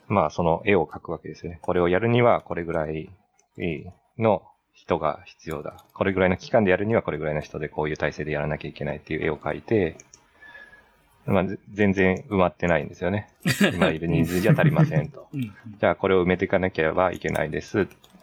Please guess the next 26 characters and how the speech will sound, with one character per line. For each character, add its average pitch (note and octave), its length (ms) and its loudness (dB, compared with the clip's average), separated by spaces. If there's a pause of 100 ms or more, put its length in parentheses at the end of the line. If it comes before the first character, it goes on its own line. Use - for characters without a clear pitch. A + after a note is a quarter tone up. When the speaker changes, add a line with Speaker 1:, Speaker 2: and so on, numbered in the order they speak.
(220)
Speaker 1:
こ F#2+ 80 0
れ、 F2 120 2
こ F#2 140 0
れ F2+ 80 0
で F2+ 80 0
い - 260 -6
く、 G2 180 -6
い F#2+ 80 -14
き G2 120 -4
ま F2+ 100 2
す - 140 -6
ね A2 140 2
っ - 20 -2
て - 100 -8
言 E2+ 80 -2
っ - 40 -14
て、 - 120 -4
「は G#2+ 140 2
い」 F#2 40 -2
っ F2 40 -12 (380)
て - 240 -12 (120)
言 E2 80 -6
わ E2+ 80 0
れ F2 80 -2
た B2+ 120 0
ら、 F2+ 200 2